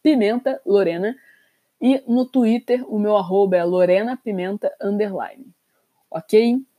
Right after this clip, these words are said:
Vamos que vamos, até o próximo podcast no domingo, que será massa demais. Por favor,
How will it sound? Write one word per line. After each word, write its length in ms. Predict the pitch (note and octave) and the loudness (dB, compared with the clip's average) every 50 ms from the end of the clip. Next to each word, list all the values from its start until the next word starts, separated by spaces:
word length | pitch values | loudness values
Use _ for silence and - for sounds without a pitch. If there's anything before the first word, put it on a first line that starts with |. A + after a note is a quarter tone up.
| _ _ _ _ _ _ - | _ _ _ _ _ _ -10
Vamos 380 | E3+ D#3+ F#3+ A#3 C4+ C#4 C4+ | -4 0 2 4 4 2 0
que 120 | C4+ - G#3 | 0 -2 -2
vamos, 540 | F3 E3+ F3+ F#3 G3+ A3 A3+ A3+ A3 A3 | -2 -2 -2 0 0 2 2 2 2 0
até 180 | G3 F3+ - G3+ | 0 2 4 4
o 80 | G3 G3 | 4 4
próximo 440 | - - F#3 F#3 - - F#3 F3 | 4 2 0 0 0 -4 -8 -8
podcast 760 | F3 - F#3 F3 E3+ E3 - - F3 F3 F#3 F#3+ - - - F#3+ | -4 -2 -2 -2 -2 -4 -4 -2 0 0 0 0 -2 -6 -6 -4
no 160 | F3+ F3+ F#3 | -2 -2 0
domingo, 540 | F3 F3 E3 E3 E3+ F3 F#3 F#3 F3+ F3 E3+ | 0 0 -2 -2 -4 -4 -4 -2 -2 -4 -4
que 100 | - - | -6 -10
será 360 | - - F#3+ E3+ E3+ E3+ E3+ | -8 -4 -4 -2 -2 -4 -4
massa 460 | F3 E3+ E3 D#3+ E3+ F3 F3 - F3+ | -6 -4 -4 -4 -4 -6 -6 -6 -6
demais. 480 | F3 E3+ E3+ E3+ E3 E3 E3+ D#3+ - - | -6 -6 -6 -6 -6 -8 -8 -10 -12 -12
Por 280 | _ - C#4+ D4 C#4+ | _ 0 0 0 2
favor, 500 | - - C#4+ C4 A3 G3 G3 G3+ G#3+ - | 0 -2 -2 0 2 2 2 2 0 -2